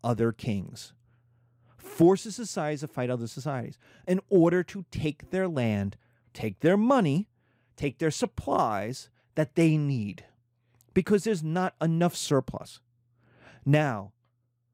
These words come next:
when there is enough surplus, we're gonna talk about trade. "Hey, I got too much gold.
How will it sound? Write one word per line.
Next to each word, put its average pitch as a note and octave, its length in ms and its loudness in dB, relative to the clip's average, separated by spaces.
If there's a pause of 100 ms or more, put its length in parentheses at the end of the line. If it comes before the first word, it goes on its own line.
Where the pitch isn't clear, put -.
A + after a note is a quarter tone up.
(240)
when C#3+ 220 4
there A#2 180 -2
is C#4 280 4
enough C#3+ 260 -2
surplus, - 540 -6
we're B2 80 -2
gonna B2 180 2
talk A2 180 -6
about G2+ 220 -2
trade. D#3+ 680 -4
"Hey, B3+ 220 0
I A3+ 140 -4
got C4 240 -2
too A#3+ 140 -4
much G#3+ 240 -2
gold. E3+ 420 4